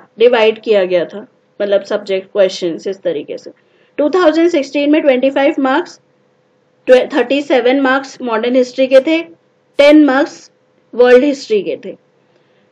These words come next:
टू थाउजेंड फिफ्टीन में ट्वेंटी फ़ाइव मार्क्स, ट्वेंटी फ़ाइव मार्क्स, ट्वेंटी फ़ाइव मार्क्स equally divide किया गया था, जिसमें कि टू फिफ्टी मार्क्स में से, अ, ट्वेंटी फ़ाइव मार्क्स, ट्वेंटी फ़ाइव मार्क्स, ट्वेंटी फ़ाइव मार्क्स, ऐसे करके आपका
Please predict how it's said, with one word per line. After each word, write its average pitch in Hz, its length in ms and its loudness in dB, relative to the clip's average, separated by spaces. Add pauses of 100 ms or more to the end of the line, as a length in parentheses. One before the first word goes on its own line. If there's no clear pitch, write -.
टू 302 120 2
थाउजेंड 320 460 2
फिफ्टीन 320 420 -2
में 349 140 0
ट्वेंटी 285 320 0
फ़ाइव 302 340 0
मार्क्स, 277 580 -4
ट्वेंटी 269 320 0
फ़ाइव 311 260 2
मार्क्स, 302 320 0
ट्वेंटी 262 260 2
फ़ाइव 240 340 -2
मार्क्स 185 320 -6
equally 269 520 0
divide 220 360 2
किया 233 160 0
गया 240 200 -2
था, 311 400 -8 (240)
जिसमें 262 380 -2
कि 330 180 0
टू 330 280 -2
फिफ्टी 320 400 -2
मार्क्स 247 360 -6
में 247 140 -2
से, 294 240 0 (640)
अ, 233 300 2
ट्वेंटी 262 400 2
फ़ाइव 302 320 0
मार्क्स, 285 240 0
ट्वेंटी 262 240 2
फ़ाइव 262 240 2
मार्क्स, 269 240 -4
ट्वेंटी 247 240 0
फ़ाइव 226 280 -4
मार्क्स, 190 460 -8 (420)
ऐसे 240 240 -2
करके 277 480 -2 (100)
आपका 370 440 -4